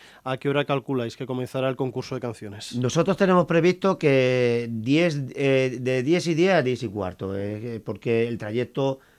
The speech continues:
Speaker 2: como salimos a las diez menos cuarto, de p-, cada punto de concentración tardaremos un cuarto de hora o menos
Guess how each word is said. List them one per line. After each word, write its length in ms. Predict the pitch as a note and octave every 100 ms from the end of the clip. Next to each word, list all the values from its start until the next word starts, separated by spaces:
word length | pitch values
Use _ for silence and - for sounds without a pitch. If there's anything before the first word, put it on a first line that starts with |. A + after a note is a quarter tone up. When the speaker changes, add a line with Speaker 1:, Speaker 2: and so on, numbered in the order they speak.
| _
Speaker 2:
como 320 | - B2 B2
salimos 400 | A#2+ B2 C3 D3 C#3+
a 40 |
las 140 | C#3
diez 100 | C#3+
menos 220 | C#3 C3+ -
cuarto, 640 | D3 D3 - D#3 D#3+ D#3
de 160 | C3
p-, 200 | G#2+ -
cada 260 | - C#3 C3
punto 200 | C#3+ C3+
de 60 | C3
concentración 440 | C3 C3 C3 C#3+
tardaremos 540 | C3+ A#2+ B2 C3+ C#3 C#3 _ _ C#3+
un 100 | B2+
cuarto 340 | C#3 B2+ C3
de 80 | B2+
hora 200 | C3+ C3
o 40 |
menos 300 | A#2 B2+ G#2+